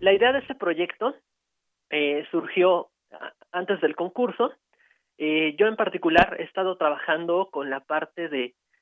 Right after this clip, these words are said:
drones inteligentes y con robots en general para detectar a personas. Eh, yo ya llevo diez años trabajando esta línea de investigación,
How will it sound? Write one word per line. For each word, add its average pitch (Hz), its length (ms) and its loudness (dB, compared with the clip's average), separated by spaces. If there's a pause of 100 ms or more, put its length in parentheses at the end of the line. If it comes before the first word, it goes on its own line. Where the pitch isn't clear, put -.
(160)
drones 208 460 0
inteligentes 190 720 -2 (640)
y 151 100 -12
con 156 160 0
robots 170 340 4 (440)
en 143 180 -6
general 147 560 2
para 135 360 2
detectar 151 440 0
a 160 100 0
personas. 180 580 0 (920)
Eh, 151 400 0
yo 190 60 8
ya 196 120 2
llevo 185 220 0
diez 180 240 -2
años 180 200 -4
trabajando 156 460 0
esta 160 240 -4
línea 160 280 -6
de 151 80 -8
investigación, 147 720 0